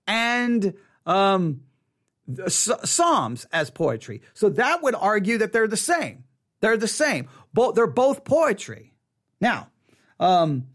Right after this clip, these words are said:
they go on to say Proverbs has thirty-one chapters, unlike the book of Psalms. And then we, uh, there's some other information here that we have basically, we've already talked about.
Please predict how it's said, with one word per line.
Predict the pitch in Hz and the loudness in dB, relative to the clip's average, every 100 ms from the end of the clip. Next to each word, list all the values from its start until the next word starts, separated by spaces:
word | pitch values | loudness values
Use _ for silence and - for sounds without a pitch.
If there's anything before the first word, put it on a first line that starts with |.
| _ _ _ _ _ | _ _ _ _ _
they | - 220 | 0 0
go | 202 220 208 | 4 4 4
on | 196 175 | 2 0
to | |
say | 165 208 | 0 0
Proverbs | 196 240 240 240 196 | 2 0 2 0 0
has | 196 - | -2 0
thirty-one | 247 247 214 | -2 0 -2
chapters, | - 175 156 185 160 | 0 0 0 -2 0
unlike | 165 156 | 0 -2
the | 160 | -4
book | 135 147 | -6 -8
of | |
Psalms. | - 208 196 196 190 - _ _ _ _ | -2 0 2 0 -2 -8 _ _ _ _
And | 147 127 | -4 -2
then | 127 | -2
we, | 123 127 - - | -2 -4 -6 -16
uh, | - 123 | -16 -10
there's | 147 123 | -8 -4
some | 139 | -2
other | 127 123 | -2 -4
information | 113 120 117 110 | -6 -6 -6 -8
here | 117 120 | -10 -10
that | 117 | -10
we | 117 110 | -12 -12
have | - 107 110 _ | -10 -14 -14 _
basically, | - 110 - 117 113 104 - _ _ _ _ _ _ - | -10 -10 -12 -16 -16 -18 -20 _ _ _ _ _ _ -6
we've | 131 113 | -4 -2
already | 107 104 104 | -4 -6 -6
talked | - 135 - | -6 -6 -8
about. | 110 - | -14 -16